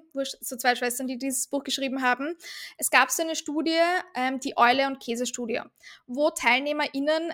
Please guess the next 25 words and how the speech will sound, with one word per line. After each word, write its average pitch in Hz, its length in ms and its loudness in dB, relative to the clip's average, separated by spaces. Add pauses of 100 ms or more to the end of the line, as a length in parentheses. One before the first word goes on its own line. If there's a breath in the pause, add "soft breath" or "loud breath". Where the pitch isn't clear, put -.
mit 285 360 -4
einer 254 140 0
Cartoon-Maus 269 880 0
so - 160 -2
schnell 269 320 0
wie 339 60 0
möglich 285 400 0
ans - 220 -6
Ziel 277 180 -4
kommen 254 320 -2
mussten. 254 400 -4 (1200 loud breath)
Und 302 260 -2
die, 320 380 2
die 277 80 -2
von 277 160 -4
einem 262 240 -2
Käse-, 294 360 -4 (100)
Käsestück, 311 760 -4 (140)
also 254 180 2
von 254 160 -4
einem 247 480 -2 (100)
Wunsch 277 520 -2
motivieren, 233 760 -4 (120)
motiviert 240 480 -2
waren, 277 180 0